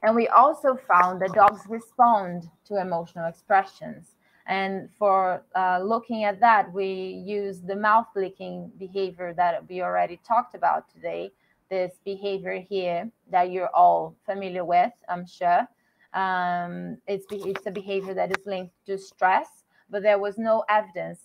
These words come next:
that the behavior was, uh, linked to the perception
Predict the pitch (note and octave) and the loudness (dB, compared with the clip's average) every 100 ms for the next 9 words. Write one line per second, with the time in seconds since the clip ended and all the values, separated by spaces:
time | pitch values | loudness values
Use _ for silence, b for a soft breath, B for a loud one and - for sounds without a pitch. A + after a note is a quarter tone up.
0 | - F#3 F3+ F3 - F#3 F#3 F#3+ G3+ G3+ | -4 0 0 -4 -10 -10 -10 -8 -8 -6
1 | G#3 G3+ F#3 F#3 F#3 F3+ F3+ _ _ _ | -6 -6 -6 -4 -2 -4 -10 _ _ _
2 | _ _ _ - F#3+ F#3+ - G3+ G3+ G3 | _ _ _ -6 -2 -2 -2 0 0 -2
3 | G3+ _ - - F#3 G3+ A3 G#3+ - A#3+ | -12 _ -20 -18 -12 -12 -10 -12 -2 -2
4 | B3+ - A3 G#3+ | -2 -4 -8 -8